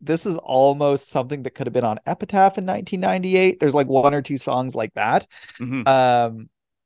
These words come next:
Speaker 1: yeah, it's, uh, <laughs> it's an interesting record that way. It's, like, one of those ones where the production gives it an overall feel, but when you really pay attention to the song structures, it's like, "Oh, this is, like, not that far removed from, like, a melodic,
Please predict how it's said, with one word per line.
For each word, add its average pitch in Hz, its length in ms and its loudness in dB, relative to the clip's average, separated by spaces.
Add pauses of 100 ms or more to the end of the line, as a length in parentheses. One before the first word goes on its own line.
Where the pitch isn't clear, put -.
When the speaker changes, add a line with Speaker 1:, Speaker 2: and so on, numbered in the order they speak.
(140)
Speaker 1:
yeah, 156 320 0
it's, 131 420 -6
uh, 127 340 -2
<laughs> - 20 -20
it's 170 400 -6
an 165 80 -8
interesting 190 360 -8
record 156 300 2
that 135 140 2
way. 127 100 2
It's, 131 140 -4
like, 131 100 -6
one 131 140 -2
of 127 60 0
those 131 200 0
ones 120 260 -8
where 120 280 2 (420)
the 143 140 -2
production 160 640 2
gives 131 240 0
it 135 100 -2
an 123 220 -8
overall 123 480 0
feel, 131 480 -6
but 151 160 -6
when 131 120 -8
you 127 120 -4
really 131 260 -2
pay 135 140 -2
attention 120 340 -6
to 117 80 -6
the 110 40 -2
song 110 300 -8
structures, 143 460 -2
it's 113 160 -12
like, 117 240 -2
"Oh, 127 200 4
this 175 180 -4
is, 160 180 -4 (920)
like, 147 180 0
not 147 320 2
that 147 200 4
far 147 200 2
removed 135 380 2
from, 127 120 -8
like, 117 200 -2
a 113 40 -2
melodic, 110 760 0